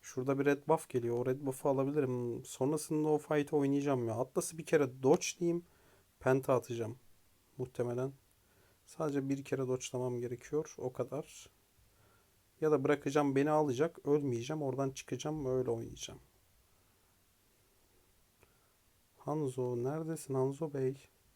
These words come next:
Kardeşim şimdi senin kafan yok. Bütün fokusum sende. Ama sen beni bir sal. Sen beni gerçekten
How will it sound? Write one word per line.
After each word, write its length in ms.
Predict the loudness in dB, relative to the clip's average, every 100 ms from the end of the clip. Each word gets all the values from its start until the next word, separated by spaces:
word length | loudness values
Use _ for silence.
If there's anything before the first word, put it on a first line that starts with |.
| _ _ _ _ _ _ _ _ _ _ _ _ _ _ _ _ _ _ -20 _ _ _ _ -20 _ _ _ _ _ -20 -20 -20 _ _ _ _ -10
Kardeşim 560 | -4 0 0 0 -2
şimdi 240 | 0 -2 0
senin 240 | 2 2
kafan 300 | 2 2 4
yok. 260 | 4 2 0 -6
Bütün 240 | -2 -2
fokusum 440 | -2 -4 -2 -2 -2
sende. 500 | 0 0 2 0 -2 _ _ _ _ _ _
Ama 160 | 8 12
sen 240 | 12 12
beni 160 | 10 8
bir 40 |
sal. 440 | 10 12 12 12 10 _ _ _ _ _ _ _
Sen 240 | 2 6 6
beni 160 | 8
gerçekten 600 | 8 8 6 6 6 6